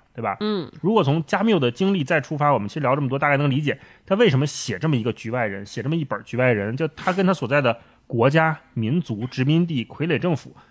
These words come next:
Speaker 1: 到底是一种什么样的相互塑造和影响的关系。
Speaker 2: 嗯。
Speaker 1: 他对这些组织系统的冷漠、不认可，继而让自己置身事外，同时他也真正关心一个时代、一个国家对每个人的影响到底是怎么发生的。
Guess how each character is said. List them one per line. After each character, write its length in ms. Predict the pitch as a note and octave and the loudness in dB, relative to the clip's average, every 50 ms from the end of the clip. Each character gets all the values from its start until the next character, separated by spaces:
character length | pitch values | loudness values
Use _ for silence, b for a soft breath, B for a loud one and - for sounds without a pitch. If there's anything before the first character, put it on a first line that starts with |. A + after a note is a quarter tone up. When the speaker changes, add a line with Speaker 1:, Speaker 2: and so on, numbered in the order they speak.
| b b - | b b 2
Speaker 1:
到 160 | G#3+ F#3 C#3+ | 2 2 2
底 140 | A#2+ G#2+ G#2+ | 2 -2 -6
是 120 | - F3+ | -4 -4
一 80 | E3+ C#3+ | -2 -2
种 160 | A#2 G2+ G#2 | -2 -4 -8
什 160 | - - A2 | -8 -10 -8
么 120 | G2+ A#2 C#3+ | -4 0 0
样 180 | F3+ E3+ C#3 | 2 2 0
的 80 | A2 G#2 | 0 -4
相 320 | - - - F3 F#3 F#3+ | -8 -4 -2 0 0 0
互 220 | F#3 - G3 C#3+ B2+ | -2 -2 -2 -4 -4
塑 180 | - - E3+ | -2 -4 0
造 160 | D3 D#3+ B2 | 2 2 4
和 100 | A2 E3+ | 4 2
影 180 | D#3+ A#2 G#2 D3+ | 0 2 0 2
响 120 | D#3+ D3 G#2 | 2 0 0
的 80 | G2 | -2
关 260 | F#2 C3+ D#3 F3 G#3+ G#3+ | -2 2 2 4 4 4
系。 180 | - A#2 - - | 2 -2 -8 -6
Speaker 2:
嗯。 360 | - B3 B3 A#3 A3 F#3+ D#3+ - | -4 -2 -2 -2 -2 -2 -6 -8
Speaker 1:
他 320 | - - - A3 A#3 B3+ | -8 -2 0 2 2 2
对 200 | A#3+ A3+ D#3+ B2+ | 2 2 0 0
这 240 | B2+ - C#4 A#3 D3 | 0 -2 -2 -2 -2
些 140 | - F3+ F3 | -2 -2 -4
组 340 | D#3+ - - C3+ A2 G2 F#2 | -6 -6 -8 -8 -8 -8 -8
织 160 | - A#2+ B2 | -8 -8 -8
系 180 | - - - F3+ | -8 -8 -8 -4
统 140 | C3 A2+ | -4 -2
的 80 | A#2 C#3+ | 0 0
冷 180 | C#3+ A#2 F#2+ F#2+ | 0 0 -2 0
漠、 160 | A2+ C3+ B2 | 0 -2 0
不 140 | - B2+ C3 | 0 0 0
认 180 | E3 D#3 C3+ | 0 0 0
可， 220 | C3 - - G#2+ G#2 | -2 -6 -10 -12 -12
继 260 | _ - G3 E3 C3 | _ -2 2 4 4
而 60 | C3 | 6
让 180 | D3+ D3 C#3+ D3 | 6 4 2 2
自 140 | - F3+ | 0 -4
己 160 | B2+ G#2+ G#2 G2+ | -4 -4 -8 -10
置 180 | - - C#3 | -6 -8 -6
身 160 | - C#3 C#3 | -4 -4 -4
事 160 | C3+ - C#3 C3 | -4 -4 0 0
外， 160 | B2 A2 G#2+ | 0 0 0
同 280 | - - - A#2+ B2 | -4 -6 -6 -4 -4
时 180 | - - E3+ E3+ | -2 -2 -4 -4
他 120 | - - | -2 0
也 100 | F3+ B2+ | 0 0
真 220 | - - E3 E3+ G3 | 0 0 0 2 2
正 160 | F#3+ C#3+ A#2 | 4 2 2
关 200 | G#2+ C#3 C#3 D3+ | 2 0 0 0
心 180 | D3 D#3 D3+ C3 | 2 2 2 0
一 60 | A#2 | 0
个 100 | A2+ C3+ | -2 -4
时 240 | B2+ - - - G#2+ | -6 -6 -10 -10 -4
代、 240 | A2 B2+ A2+ F#2+ B B B B B B B | 0 0 0 -2 B B B B B B B
一 100 | C3 C3+ | -4 0
个 140 | D#3+ E3 C#3+ | 0 0 0
国 180 | - A#2 A#2+ | 2 -2 0
家 160 | B2+ C#3+ C#3+ | 0 2 0
对 160 | C#3+ C#3+ D3 B2 | 0 0 -2 -2
每 180 | A2 G2+ G2 G#2+ | -2 -4 -4 -4
个 100 | C3+ C3+ | -2 -2
人 80 | C#3 | 0
的 60 | C#3+ | -2
影 180 | B2 G2+ G2+ C3 | -2 -2 -2 -2
响 120 | C#3+ B2+ | -2 -2
到 100 | A#2+ D3 | -2 -2
底 80 | B2+ B2+ | -2 -2
是 40 | D#3 | -4
怎 80 | D3+ | -4
么 80 | G#2 F#2 | -6 -6
发 160 | - - D#3+ | -2 -2 0
生 160 | E3 E3+ G#3 A#3 | 2 2 2 2
的。 120 | - - | 2 -2